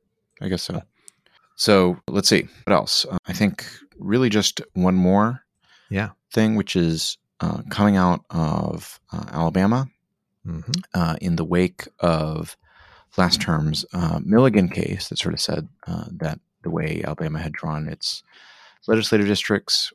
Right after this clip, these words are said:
Speaker 1: was a violation of the Voting Rights Act. There's now this question about how to redraw the districts and, you know, what the court's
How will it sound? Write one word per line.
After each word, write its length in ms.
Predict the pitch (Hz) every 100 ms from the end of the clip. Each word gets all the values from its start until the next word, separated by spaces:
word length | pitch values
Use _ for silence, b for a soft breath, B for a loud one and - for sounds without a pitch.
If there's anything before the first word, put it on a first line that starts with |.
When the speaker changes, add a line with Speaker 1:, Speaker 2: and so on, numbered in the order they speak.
| _
Speaker 1:
was 680 | 87 85 82 80 82 85 92 -
a 60 |
violation 640 | - 90 104 - 98 98 - -
of 240 | 85 78
the 60 | 78
Voting 300 | 80 82 85
Rights 320 | 104 - -
Act. 360 | 110 104 - - b b b
There's 180 | 87 80
now 120 | 80
this 160 | 80 -
question 360 | - 82 - 80
about 320 | 78 80 - -
how 160 | 87
to 100 | 80
redraw 380 | 78 - 87 82
the 60 | 82
districts 600 | 82 - - - - -
and, 480 | 82 82 76 - - -
you 80 | 85
know, 80 | 82
what 580 | 87 90 87 - - - _ _ _ _ _
the 80 | -
court's 720 | - 90 80 73 - - -